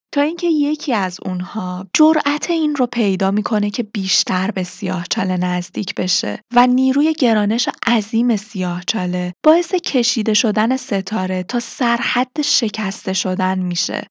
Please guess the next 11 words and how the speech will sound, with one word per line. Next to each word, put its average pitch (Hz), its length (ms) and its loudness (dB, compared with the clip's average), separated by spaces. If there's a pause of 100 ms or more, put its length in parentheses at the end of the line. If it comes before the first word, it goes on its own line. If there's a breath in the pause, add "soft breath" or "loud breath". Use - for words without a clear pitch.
(140)
تا 302 80 8
اینکه 349 240 4
در 262 260 4
نهایت 233 540 2
اون 277 160 0
ستاره 214 520 0 (100)
تیکه - 420 -2
و 262 160 4
پاره 190 380 -2
می‌شه - 480 -2 (320)
و 269 380 4